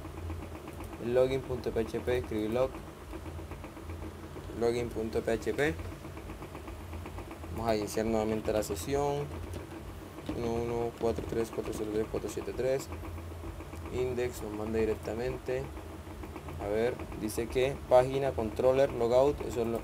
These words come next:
no nos debe llevar allá. Por lo tanto aquí falta un bin. Pero entonces cuando nos llama a esta página, se va a esta, nos manda el logout que está aquí, después nos dice bin,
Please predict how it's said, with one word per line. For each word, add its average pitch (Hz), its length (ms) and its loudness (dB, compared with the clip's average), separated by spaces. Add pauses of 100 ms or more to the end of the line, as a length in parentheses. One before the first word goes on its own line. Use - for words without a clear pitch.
no 113 140 0
nos 120 160 0
debe 120 200 4
llevar 117 260 4
allá. 127 240 4 (920)
Por 107 80 -2
lo 101 80 0
tanto 104 140 0
aquí 110 100 0
falta 110 280 0
un 110 160 2
bin. 147 220 2 (2250)
Pero 113 100 6
entonces 113 340 0
cuando 120 240 0
nos 110 140 4
llama 127 240 6
a 131 40 2
esta 135 260 8
página, 135 640 4 (200)
se - 260 4
va 110 120 10
a 131 220 12
esta, 131 400 2 (580)
nos 107 140 0
manda 127 480 4
el 117 120 4
logout 131 320 10
que - 80 -2
está 127 200 0
aquí, 123 280 -2
después 117 300 2
nos 120 140 0
dice 123 260 0 (100)
bin, 147 280 6